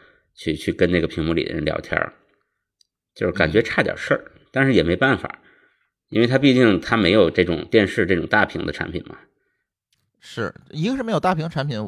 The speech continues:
Speaker 2: 但是我觉得更多的是他在宣示他的能力。他在后面说了一个非常明确的东西嘛，就是你可以利用我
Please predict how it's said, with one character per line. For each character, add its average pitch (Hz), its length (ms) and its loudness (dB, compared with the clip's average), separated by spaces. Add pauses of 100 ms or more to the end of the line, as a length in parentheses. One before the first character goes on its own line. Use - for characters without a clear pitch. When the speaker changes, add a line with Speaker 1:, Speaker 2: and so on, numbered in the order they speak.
Speaker 2:
但 214 140 -2
是 175 80 -2
我 78 280 -8
觉 76 240 -6
得 135 120 -4
更 120 180 -8
多 107 260 -4
的 156 140 -4
是 92 380 -10
他 139 180 0
在 135 100 -2
宣 147 360 -4
示 180 200 -6
他 120 140 -2
的 123 80 -6
能 87 300 -10
力。 160 200 -4 (540)
他 170 160 2
在 170 140 4
后 185 160 0
面 107 240 -2 (100)
说 113 220 -4
了 110 60 0
一 110 80 -4
个 110 140 -2
非 120 160 -6
常 113 220 -4 (300)
明 87 220 -8
确 160 220 -2
的 113 80 0
东 95 180 -8
西 104 100 -12
嘛， 65 200 -8
就 98 160 -6
是 92 120 -6
你 90 220 -8
可 110 160 -4
以 95 160 -4
利 110 120 -2
用 98 300 -6
我 - 300 -8